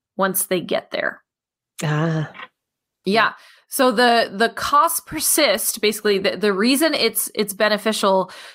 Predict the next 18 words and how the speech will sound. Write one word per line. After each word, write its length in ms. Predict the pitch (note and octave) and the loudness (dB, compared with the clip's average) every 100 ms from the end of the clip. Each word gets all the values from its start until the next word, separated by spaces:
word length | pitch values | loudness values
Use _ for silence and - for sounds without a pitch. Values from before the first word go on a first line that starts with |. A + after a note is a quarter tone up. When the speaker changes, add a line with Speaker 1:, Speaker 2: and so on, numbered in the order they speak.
| _ | _
Speaker 1:
to 840 | - A3+ G#3 G3 F#3+ F#3+ F#3+ F#3+ - _ _ _ _ | 0 2 4 4 4 4 4 0 -6 _ _ _ _
have 300 | - A3+ A3 | -2 0 0
trouble 380 | - C4 B3 C#4 | -2 -2 0 0
finding 340 | C#4 A#3+ A3+ G#3+ | 0 -2 -2 -4
the 100 | - | -2
ocean 300 | G#3 G3 F#3 | -2 0 0
originally 760 | F3 F#3+ F#3+ - - - G3+ - - - - - | 0 0 -2 -2 -4 -6 -10 -12 -16 -16 -12 -2
is 280 | A3 G3+ G3 | 0 2 2
that 400 | G3+ G3 F#3+ - _ _ _ _ _ _ _ _ | 2 2 0 -6 _ _ _ _ _ _ _ _
they 240 | F#3+ A3 G#3+ | -2 2 2
are 280 | G3+ E3+ - | 2 -2 -2
better 320 | C4+ D4 A3+ | 2 2 2
once 240 | G#3+ G#3 | 0 0
they 120 | G#3+ G3+ | 0 0
get 180 | G3+ | 0
in 80 | G3 | -2
the 100 | F3 | 0
ocean 420 | F3+ G3+ D#4 E4+ | 0 0 2 0